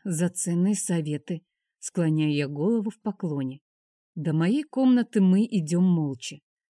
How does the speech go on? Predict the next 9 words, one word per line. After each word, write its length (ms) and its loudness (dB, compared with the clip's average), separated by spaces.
Милорада 640 0
оставляет 640 -2
меня 280 2
возле 320 -2
дверей, 540 -4
а 120 -4
сама 340 0
поспешно 720 0
удаляется. 800 -2